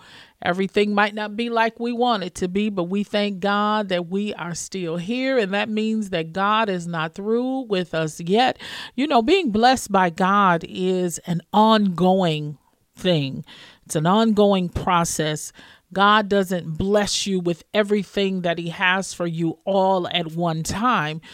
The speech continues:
simply because if he did, we would not be able to handle it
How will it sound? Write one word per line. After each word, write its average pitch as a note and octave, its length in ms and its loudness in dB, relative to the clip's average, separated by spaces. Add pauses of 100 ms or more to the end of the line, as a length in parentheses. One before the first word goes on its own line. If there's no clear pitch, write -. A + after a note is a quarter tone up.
(160)
simply D4+ 340 0
because F3+ 440 0
if F3+ 100 -4
he F#3+ 100 -6
did, F#3+ 460 4
we G#3 160 0
would F3 220 -4
not F3+ 240 -4
be F#3 200 -4
able F3 260 -4
to E3 180 -10
handle B3+ 580 -2
it - 180 -4